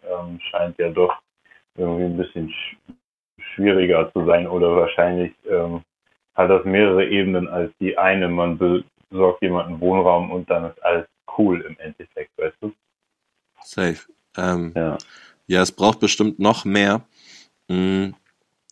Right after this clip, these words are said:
Speaker 2: Das eine ist natürlich, das ist ja ganz oft so, Theorie und Praxis.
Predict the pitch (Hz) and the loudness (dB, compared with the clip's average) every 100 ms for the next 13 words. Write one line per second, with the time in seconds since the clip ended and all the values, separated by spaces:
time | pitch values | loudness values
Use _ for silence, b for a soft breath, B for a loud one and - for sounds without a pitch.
0 | - b b b b b _ _ _ _ | -10 b b b b b _ _ _ _
1 | - 101 101 117 117 110 107 - 120 107 | 0 2 4 6 4 4 0 4 6 6
2 | 101 98 110 104 90 95 - 104 - 90 | 2 0 2 2 2 0 0 -2 0 0
3 | 87 - 98 92 98 104 82 95 101 104 | 2 4 4 6 4 2 2 -2 -2 -2
4 | - 80 - | -2 -6 -8